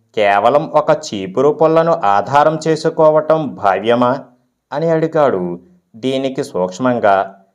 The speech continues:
"కల్పవృక్షం లేక చీపురు పుల్ల మాత్రం ఎలా వస్తుంది? చీపురు పుల్లలు కూడితేనే పరిశుభ్రత వస్తుంది, పరిశుభ్రతే లక్ష్మీప్రదం" అన్నాడు కర్మఠీయుడు.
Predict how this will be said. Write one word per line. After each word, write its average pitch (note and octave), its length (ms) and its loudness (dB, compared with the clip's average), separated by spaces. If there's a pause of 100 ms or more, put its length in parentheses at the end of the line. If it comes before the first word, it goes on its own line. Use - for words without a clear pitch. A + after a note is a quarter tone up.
(300)
"కల్పవృక్షం A#2 800 0
లేక B2 480 2 (160)
చీపురు G2 320 -2
పుల్ల D#3 380 2
మాత్రం D#3+ 500 0
ఎలా A#2+ 260 2
వస్తుంది? D3+ 760 -2 (320)
చీపురు G2+ 360 -2
పుల్లలు D#3+ 400 2
కూడితేనే D#3+ 840 -2
పరిశుభ్రత C#3+ 680 -2
వస్తుంది, C#3 840 -2 (340)
పరిశుభ్రతే E3 840 0
లక్ష్మీప్రదం" B2+ 960 0 (540)
అన్నాడు G#2+ 400 -2
కర్మఠీయుడు. D3 1000 -4